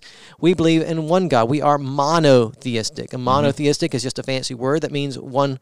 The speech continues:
Speaker 1: God. We have a belief in one
Speaker 2: Mm-hmm.
Speaker 1: God. Now, if you think about it, this idea of monotheism, this is what made the nation of Israel back in the Old Testament so distinct.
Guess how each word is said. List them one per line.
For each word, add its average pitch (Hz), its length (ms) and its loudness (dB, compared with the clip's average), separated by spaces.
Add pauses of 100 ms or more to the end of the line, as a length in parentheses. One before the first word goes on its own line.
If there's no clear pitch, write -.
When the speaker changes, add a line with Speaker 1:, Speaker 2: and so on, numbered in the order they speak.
(160)
Speaker 1:
God. 131 240 4
We 123 60 0
have 123 80 -4
a 127 40 -6
belief 135 320 -4
in 135 200 -6 (160)
one 135 280 -2
Speaker 2:
Mm-hmm. 98 280 -12
Speaker 1:
God. 131 280 2 (180)
Now, 156 100 2
if 156 160 -2
you 147 80 2
think 247 220 0
about 123 220 4
it, 127 80 -8
this 135 160 0
idea 143 280 0
of 110 80 -4
monotheism, 131 1160 0 (360)
this 175 360 2
is 294 200 0
what 175 140 4
made 160 320 0 (200)
the 151 120 -8
nation 165 420 -2
of 139 100 -6 (120)
Israel 151 460 0
back 139 280 -2
in 139 80 -4
the 135 140 -8
Old 135 200 -2
Testament 156 520 -4
so 165 300 0
distinct. 165 720 -2